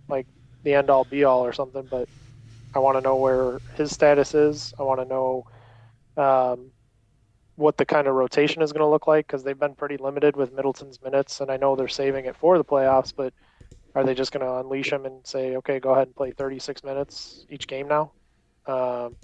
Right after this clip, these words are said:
you know, round one, they don't even need to worry about shit, because I'm sure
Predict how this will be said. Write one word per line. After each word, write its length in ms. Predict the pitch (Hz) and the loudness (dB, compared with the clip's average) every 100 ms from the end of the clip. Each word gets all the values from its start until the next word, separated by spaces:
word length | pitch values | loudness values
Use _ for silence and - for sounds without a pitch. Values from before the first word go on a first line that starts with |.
| - - - _ _ - - - _ _ _ | -20 -20 -20 _ _ -20 -20 -20 _ _ _
you 80 | 156 | -6
know, 120 | 131 143 | -6 -6
round 420 | 190 190 202 156 | 0 4 4 2
one, 240 | 143 175 | 2 0
they 80 | 139 | 2
don't 140 | 156 156 | 0 0
even 160 | 131 | -4
need 160 | 135 147 | -8 -10
to 60 | |
worry 240 | 117 120 120 | -10 -10 -8
about 200 | 120 110 | -6 -4
shit, 300 | - 139 - | -4 -4 -6
because 240 | - 123 | -10 -12
I'm 80 | 120 | -8
sure 480 | - 139 131 127 | -6 -6 -6 -10